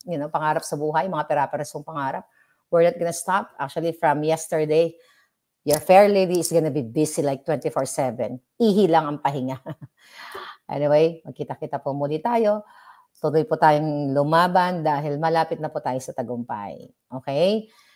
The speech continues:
Medyo malupit ang laban natin dahil mga animal, halimaw, jejemon ang ating kalaban,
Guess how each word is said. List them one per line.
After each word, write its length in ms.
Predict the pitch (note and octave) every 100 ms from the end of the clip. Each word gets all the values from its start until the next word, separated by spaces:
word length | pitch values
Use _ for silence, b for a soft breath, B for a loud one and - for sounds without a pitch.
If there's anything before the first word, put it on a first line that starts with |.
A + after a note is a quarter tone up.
| b E3
Medyo 400 | E3 E3 C3+ E3+ D3+ D3+ D3 C#3+
malupit 560 | C#3+ D3+ E3 F3 G3+ F#3+
ang 160 | F#3+ F3+
laban 320 | D#3+ D3+ D3+
natin 400 | C#3+ C#3+ D3 C#3+
dahil 400 | C#3+ D3 C#3 C3+
mga 200 | D#3+ D3
animal, 480 | D3 E3 D#3 D3+ C#3+ D3 C#3+
halimaw, 480 | C#3+ E3 D#3 C#3+ B2+
jejemon 480 | B2 D3+ C3+ C#3+ C3+
ang 160 | C3+ C3
ating 160 | C#3
kalaban, 480 | C#3 G#3 G3+ D#3+ D#3+